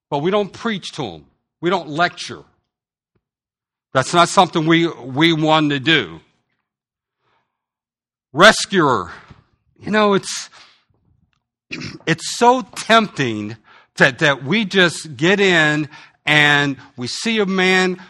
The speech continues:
we see him having a, a problem. We want to rescue him.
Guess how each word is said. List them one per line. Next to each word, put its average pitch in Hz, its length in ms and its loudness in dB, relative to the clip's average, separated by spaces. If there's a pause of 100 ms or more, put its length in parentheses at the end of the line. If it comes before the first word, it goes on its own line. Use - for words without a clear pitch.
(100)
we 120 80 -10
see - 240 -4
him 202 120 2
having 180 400 4
a, 170 200 2 (180)
a 165 160 4
problem. 170 880 0 (1400)
We 156 160 -2
want 202 220 2
to 151 60 4
rescue 139 600 2
him. 104 340 -4